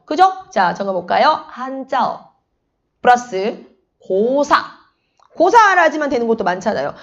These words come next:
솔직히 일락서산, 월충동령 어려운 거 아닙니까? 서민들한테는요.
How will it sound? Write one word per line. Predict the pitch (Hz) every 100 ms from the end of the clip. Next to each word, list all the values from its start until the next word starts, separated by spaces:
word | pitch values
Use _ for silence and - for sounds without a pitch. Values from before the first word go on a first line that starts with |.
| -
솔직히 | 359 370 359
일락서산, | - 415 403 415 415 262 247 190 165
월충동령 | 233 294 - - 392 311 214 226
어려운 | 349 330
거 | 214
아닙니까? | 175 214 214 330 349 -
서민들한테는요. | - 277 269 247 214 220 202 202 233